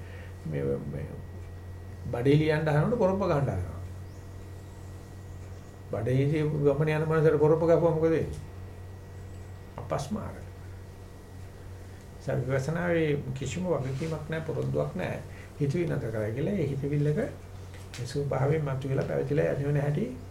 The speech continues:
බලාගෙන ඉන්න නම් පුළුවන්. නතර වෙන්න ඉඩ තියෙනවා. නතර කරන්න උත්සාහ කරොත් අනිවාර්යයෙන්ම අපස්මාර රෝග වලට. අද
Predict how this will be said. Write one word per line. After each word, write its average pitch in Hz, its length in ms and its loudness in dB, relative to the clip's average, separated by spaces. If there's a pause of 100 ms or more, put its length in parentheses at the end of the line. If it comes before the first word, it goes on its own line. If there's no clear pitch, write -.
බලාගෙන 165 440 2
ඉන්න 185 200 0
නම් 214 220 0
පුළුවන්. 131 320 -2
නතර 185 300 4
වෙන්න 262 300 6
ඉඩ 160 220 6
තියෙනවා. 147 540 2
නතර 139 220 2
කරන්න 147 300 0
උත්සාහ 165 320 0
කරොත් 196 240 2 (640)
අනිවාර්යයෙන්ම 151 680 -2
අපස්මාර 131 460 -4
රෝග - 200 -8
වලට. 101 240 -8
අද - 200 -6